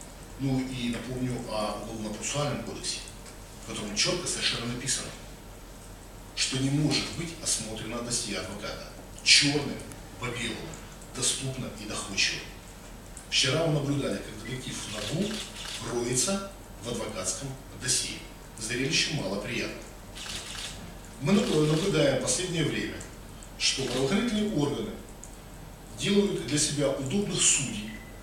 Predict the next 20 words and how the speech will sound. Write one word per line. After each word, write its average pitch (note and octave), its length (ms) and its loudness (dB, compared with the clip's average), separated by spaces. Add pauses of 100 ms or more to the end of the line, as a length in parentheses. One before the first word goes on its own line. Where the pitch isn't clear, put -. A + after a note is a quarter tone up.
(160)
которые D#3+ 440 2
выносят C#3 320 2 (180)
любые C#3+ 480 2 (540)
ухвалы, - 400 0 (320)
те, E3+ 140 2
которые A2+ 420 -2
им A#2+ 80 0
зах-, - 100 -4 (160)
э, G#2 800 -4
которые D3 300 -2
им C3 40 0
заблагорассудится. A#2 800 -2 (880)
По D3+ 80 0
делу G#3 260 4
Корбана A#3 380 4
это B2 140 -2
славно G3 280 2
известный B2+ 360 0
судья B2 280 0
Чаус - 540 2